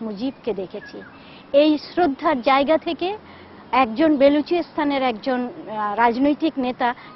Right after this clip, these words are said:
তিনি তার স-, মারা যাওয়ার পরে একটি কবিতা লিখেছিলেন। এই সব কিছু আমার কাছে মনে হয়েছিল। আমাদের একজন কবি শহীদ কাদরী, তিনিও একটি কবিতা লিখেছিলেন, যে কবিতাটা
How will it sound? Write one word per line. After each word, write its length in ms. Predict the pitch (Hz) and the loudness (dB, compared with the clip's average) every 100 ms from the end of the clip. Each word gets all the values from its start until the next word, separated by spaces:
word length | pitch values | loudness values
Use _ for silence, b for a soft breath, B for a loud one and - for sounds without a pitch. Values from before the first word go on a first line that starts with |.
| - | 0
তিনি 260 | 294 294 240 | 2 2 -2
তার 160 | 285 262 | -2 -2
স-, 220 | 247 - - 240 | -4 -16 -16 -12
মারা 320 | 247 233 247 | -6 -2 0
যাওয়ার 220 | 269 277 254 | 2 0 0
পরে 220 | 269 254 | -2 -4
একটি 180 | - 269 | -6 -8
কবিতা 340 | 330 320 330 285 | -4 -2 0 -2
লিখেছিলেন। 560 | 208 190 - 202 180 196 - - - B B B B B | -2 -12 -14 -16 -16 -18 -20 -20 -20 B B B B B
এই 120 | 349 | -2
সব 240 | - 339 392 - | 0 -2 -2 -2
কিছু 200 | 370 381 | -2 0
আমার 180 | 349 | 0
কাছে 240 | 330 320 330 | 0 -2 0
মনে 300 | 285 277 311 | 0 2 2
হয়েছিল। 480 | 320 311 311 285 269 B B | 2 0 0 -2 -2 B B
আমাদের 340 | 254 320 320 311 | -2 0 2 0
একজন 260 | 262 302 - | -2 -4 0
কবি 300 | 285 269 269 - | 0 0 -2 0
শহীদ 180 | 311 311 - | 0 0 -4
কাদরী, 300 | 262 220 262 | -8 -4 -4
তিনিও 240 | - 311 320 | 0 2 0
একটি 180 | 294 254 | -4 -8
কবিতা 280 | 233 226 233 | -6 -2 -2
লিখেছিলেন, 500 | 214 220 254 254 233 | -2 -6 -4 -6 -4
যে 120 | 240 247 | -4 -2
কবিতাটা 540 | 247 262 262 247 240 | -4 -4 -6 -2 -4